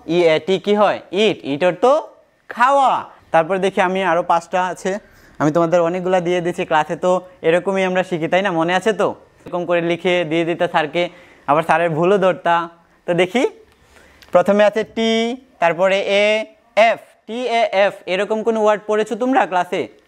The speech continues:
তাহলে এটাকে কি করতে হবে? আমরা অ্যারেঞ্জ করতে হবে, মানে সাজাতে হবে। তাহলে সাজানোর জন্য আমরা কি করি? সহজ নিয়ম যেটা, পিছনেরটা আগে লিখতে হবে এফ, তারপরেটা, তারপরে, তারপরেরটা হচ্ছে টি,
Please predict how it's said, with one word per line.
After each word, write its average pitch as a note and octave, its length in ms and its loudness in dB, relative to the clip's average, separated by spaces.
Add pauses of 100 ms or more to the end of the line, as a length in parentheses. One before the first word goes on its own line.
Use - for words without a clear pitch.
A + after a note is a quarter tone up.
(840)
তাহলে F3+ 400 4 (460)
এটাকে G3 300 4
কি G#3 120 2
করতে G#3 220 2
হবে? A3 200 4
আমরা G3 240 4 (380)
অ্যারেঞ্জ E3 360 2
করতে D3+ 240 -2
হবে, B2+ 120 0
মানে D#3 220 -2
সাজাতে G3+ 500 0
হবে। A#2+ 240 -2 (280)
তাহলে E3+ 260 2
সাজানোর G3 440 0
জন্য G3+ 180 -2
আমরা F3+ 160 0
কি G3+ 160 -4
করি? F3 200 0
সহজ E3+ 280 2
নিয়ম F3 260 -2
যেটা, E3 240 0 (320)
পিছনেরটা E3+ 420 0
আগে E3 160 0
লিখতে E3 240 -6
হবে D#3+ 220 0 (420)
এফ, C#3+ 500 2 (580)
তারপরেটা, E3 680 0 (540)
তারপরে, C#3+ 540 0 (120)
তারপরেরটা D#3+ 640 0
হচ্ছে E3 240 -2
টি, E3 220 -4